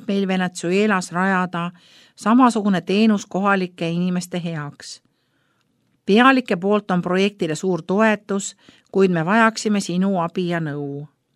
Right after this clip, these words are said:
„Olen rõõmus liituma teiega igal võimalusel,“ vastas David. „Kui Jumal avab mõne ukse indiaanlasteni jõudmiseks, tuleb tema juhtimise all edasi minna.“ David kohtus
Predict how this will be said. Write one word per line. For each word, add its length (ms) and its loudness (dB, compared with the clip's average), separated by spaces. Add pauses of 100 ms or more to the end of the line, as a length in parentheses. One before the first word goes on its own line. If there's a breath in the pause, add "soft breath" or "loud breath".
(960)
„Olen 360 6
rõõmus 360 4
liituma 500 0
teiega 380 0
igal 320 0
võimalusel,“ 680 0
vastas 440 -6
David. 420 -6 (520 soft breath)
„Kui 140 0
Jumal 380 6
avab 320 2
mõne 240 0
ukse 540 -2 (140)
indiaanlasteni 840 0
jõudmiseks, 720 -2 (420 soft breath)
tuleb 340 2
tema 200 2
juhtimise 540 -4
all 180 0
edasi 440 -4
minna.“ 460 -8 (500)
David 340 4
kohtus 560 0